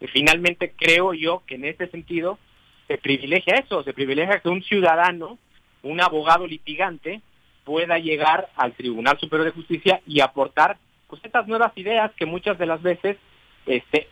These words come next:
eh, los que, lo-, los que forman parte de, de, de, de, de lo-, del Poder Judicial, del tribunal, pues muchas veces dejan de ver estas, estas cosas externas que nosotros como abogados litigantes, defensores en su momento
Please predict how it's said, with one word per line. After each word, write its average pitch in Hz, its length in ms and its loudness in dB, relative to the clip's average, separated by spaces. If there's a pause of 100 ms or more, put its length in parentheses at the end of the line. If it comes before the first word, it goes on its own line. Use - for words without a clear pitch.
eh, 139 400 0
los 143 180 2
que, 160 200 0
lo-, 147 280 0
los 143 120 -4
que 143 100 0
forman 170 360 4
parte 170 580 2
de, 131 420 -20
de, - 0 -
de, 110 180 -14
de, 113 320 -12 (140)
de 113 100 0
lo-, 107 200 -6
del 110 180 -8
Poder 135 240 2
Judicial, 151 280 0
del 139 160 -8
tribunal, 151 480 -4 (340)
pues 160 140 -10
muchas 214 240 0
veces 202 280 -4
dejan 190 340 0
de 175 120 -2
ver 185 240 -4 (260)
estas, 151 300 -4 (160)
estas - 480 -8
cosas 170 380 -2
externas 175 640 0
que 123 160 -14
nosotros 165 400 -8
como 143 220 -6
abogados 139 340 2
litigantes, 135 540 -6
defensores 123 720 -2
en 117 160 -14
su 123 60 -20
momento 127 500 -8